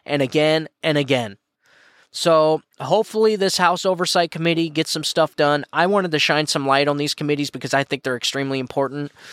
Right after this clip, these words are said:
So we'll see what happens in the future. Like I said, do I expect anybody to go to jail over this? No, I don't. I don't expect Hunter Biden to go to jail.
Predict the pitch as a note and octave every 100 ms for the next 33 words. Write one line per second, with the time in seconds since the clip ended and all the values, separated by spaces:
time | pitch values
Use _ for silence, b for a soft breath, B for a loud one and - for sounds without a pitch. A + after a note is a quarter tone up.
0 | B B - - C#3 C3 C3 B2+ D#3 D3+
1 | - G3+ E3+ D3 C#3 C3+ C3+ C3 C3+ -
2 | C#3 - C#3+ C3+ C3 b b b b b
3 | - D#3+ E3+ E3 - D#3 D3+ D3 D#3 D3
4 | D3 - E3 D3+ D3+ D3 D3+ C#3+ C3+ D3
5 | C#3 B2+ C#3 C#3 C#3+ C#3 C#3+ C#3 - _
6 | C3 C#3 C#3 C#3 C3+ C3+ C3+ C3+ C3 B2+
7 | - C#3 D3 C3+ - D3 C#3 D3 C#3 C#3+
8 | C#3 C3 C3+ C3+ B2 C3 B2+ B2